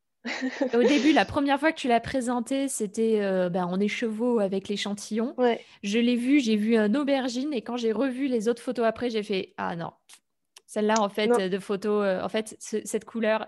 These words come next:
Speaker 2: elle est impossible à faire repasser sur un
Speaker 1: Voilà.
Speaker 2: appareil. <laughs> Ça va être trop
Speaker 1: Ah,
Speaker 2: galère. »
Speaker 1: moi aussi. Voilà, au début, je me suis dit : « Ah, c'est aubergine. » Et puis, j'ai retrouvé un autre, un reste qui, et là, je me suis dit : « Ah bah non, ça, mon reste, c'est aubergine. Donc celle-là, bah non, c'est pas aubergine. <laughs> »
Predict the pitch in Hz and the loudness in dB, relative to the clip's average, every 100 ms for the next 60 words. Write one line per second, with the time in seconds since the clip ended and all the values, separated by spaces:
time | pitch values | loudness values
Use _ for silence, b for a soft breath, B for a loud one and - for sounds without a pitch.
0 | - 196 185 - 254 254 269 233 220 220 | -2 0 0 -2 -2 -2 -4 -4 -4 -2
1 | 202 214 214 208 214 214 202 202 196 233 | -2 -2 -4 -4 -8 -6 -4 -4 -2 4
2 | 254 254 254 320 240 320 254 262 247 285 | 6 6 4 0 -4 -6 -6 -8 -10 -12
3 | - 226 220 214 - 240 233 262 320 294 | -12 -6 -6 -6 -6 -4 2 6 6 6
4 | - 226 254 302 302 B B - 262 240 | 4 -4 -8 -6 -6 B B 4 8 8
5 | 277 359 285 - 339 320 - 294 247 285 | 8 4 2 2 4 4 6 4 8 6
6 | 254 247 214 226 - 262 262 262 254 254 | 6 0 2 0 0 -8 -6 -4 -4 -2
7 | 262 - 254 262 254 262 269 - 262 262 | -2 0 0 2 2 4 4 2 0 4
8 | 262 269 294 302 - - - 240 226 - | 4 6 4 4 -2 -16 -8 -4 -4 0
9 | 233 247 240 233 233 247 269 247 269 254 | 4 6 4 0 0 0 0 -2 4 4
10 | 233 233 269 254 - 240 220 226 226 277 | 4 2 4 2 2 0 2 2 0 -6
11 | 247 214 247 233 240 233 202 208 - 190 | -6 -4 -2 0 0 0 -6 -8 -12 -6
12 | 226 196 196 - - 247 370 571 508 427 | -4 -4 -6 -6 -8 -4 -2 0 0 -2